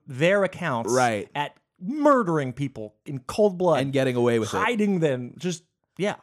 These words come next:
Speaker 2: And hiding, yeah,
Speaker 1: They're
Speaker 2: hiding
Speaker 1: great.
Speaker 2: it for years and years and years. Yeah, what do they think that their,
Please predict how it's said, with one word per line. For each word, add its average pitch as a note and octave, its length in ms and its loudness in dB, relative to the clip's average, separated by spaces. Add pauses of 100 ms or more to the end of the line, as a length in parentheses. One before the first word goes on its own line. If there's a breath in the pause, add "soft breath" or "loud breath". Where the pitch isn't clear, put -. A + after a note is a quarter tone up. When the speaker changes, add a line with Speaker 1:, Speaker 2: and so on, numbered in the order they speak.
(180)
Speaker 2:
And G2+ 120 -10
hiding, A#2 400 -4
yeah, A2+ 160 0
Speaker 1:
They're G#2 180 -2
Speaker 2:
hiding A#2 140 -2
Speaker 1:
great. G#3 180 0
Speaker 2:
it - 40 -4
for A2+ 80 -4
years A2+ 360 -4
and A2 100 -6
years G#2+ 240 -4
and G#2+ 80 -6
years. A2 300 -4
Yeah, B2 140 0
what A#2 160 -2
do C3+ 80 0
they B2+ 140 0
think C3 280 -4
that G2+ 140 -8
their, A2 220 0